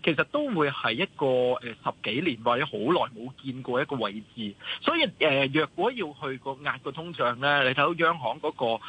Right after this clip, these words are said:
收緊貨幣政策嘅速度同埋個進度呢，應該都唔會手軟㗎喇。呃，呢一輪呢，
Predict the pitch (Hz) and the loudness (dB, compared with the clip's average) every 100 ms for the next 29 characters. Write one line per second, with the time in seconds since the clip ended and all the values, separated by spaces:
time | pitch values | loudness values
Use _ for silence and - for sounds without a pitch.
0 | - - 208 175 160 127 123 143 139 131 | -2 2 2 2 0 0 -4 -8 -8 -8
1 | 123 196 - 139 123 107 120 139 139 127 | -10 -12 -4 -2 -2 -4 -2 0 0 0
2 | 110 123 180 220 240 202 - 120 117 - | 2 2 2 0 0 -2 -4 -6 -4 -6
3 | 110 147 123 104 107 104 101 95 - - | -4 -2 0 0 -2 0 -2 -2 -6 -4
4 | - 151 147 147 156 180 269 285 180 123 | 2 2 4 2 0 0 2 2 0 -4
5 | 101 120 202 | -4 -2 -2